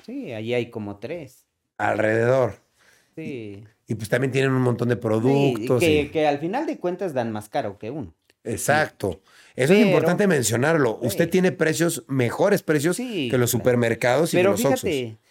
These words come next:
Speaker 1: fíjate que cómo es la gente, ¿no? Cómo es el mexicano, ¿no?
Speaker 2: Claro.
Speaker 1: De que dice, "Ay, yo voy de ir a esa tiendita, pues,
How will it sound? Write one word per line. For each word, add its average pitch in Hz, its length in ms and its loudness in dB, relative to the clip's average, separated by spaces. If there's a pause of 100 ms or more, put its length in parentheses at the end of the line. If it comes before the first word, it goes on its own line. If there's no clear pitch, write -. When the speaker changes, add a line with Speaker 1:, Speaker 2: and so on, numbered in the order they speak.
(200)
Speaker 1:
fíjate 247 400 -8
que 104 480 -8
cómo 160 240 -2
es 175 80 -4
la 165 160 -2
gente, 101 380 -12
¿no? 98 180 -14
Cómo 175 220 -4
es 214 80 -2
el 240 120 2
mexicano, 135 600 -2
¿no? 113 220 -12
Speaker 2:
Claro. 117 520 2
Speaker 1:
De 120 220 -4
que 120 180 -2
dice, 120 280 -8
"Ay, 131 240 -10
yo 147 160 -2
voy 214 440 -2
de 131 640 -6
ir 226 180 0
a 247 120 0
esa 247 280 -4
tiendita, 214 560 -6
pues, 143 200 -4